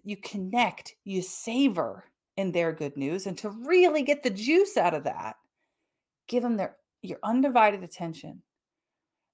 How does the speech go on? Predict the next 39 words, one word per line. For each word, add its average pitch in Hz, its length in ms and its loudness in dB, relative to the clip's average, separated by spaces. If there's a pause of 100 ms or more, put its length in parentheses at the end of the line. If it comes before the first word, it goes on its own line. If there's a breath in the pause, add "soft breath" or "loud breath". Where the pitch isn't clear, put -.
(120)
Ask 285 320 2 (100)
open-ended 233 680 2
questions 202 500 -2
about 160 140 -2
how 226 240 0
they 147 140 -2
feel, 247 720 4 (460)
about 175 260 2
what 220 180 4
might 185 160 -2
happen 175 480 0
next, 247 380 2
about 170 260 0
the 160 80 -2
things 285 440 4
that 214 140 0
they 226 180 4
did 180 300 0
right 202 340 2
to - 80 -12
help 208 500 0
this 165 180 -6
good 202 240 2
thing 190 220 -4
happen 185 420 -4
in 202 160 -4
their 156 160 -4
world. 240 480 -4 (1300)
And 226 320 4
not 311 240 6
only 302 260 4
does 226 120 2
that 214 160 4
help - 220 0
them 220 200 0
explore 247 640 2
the 220 80 0
good 269 260 0
stuff, 185 640 0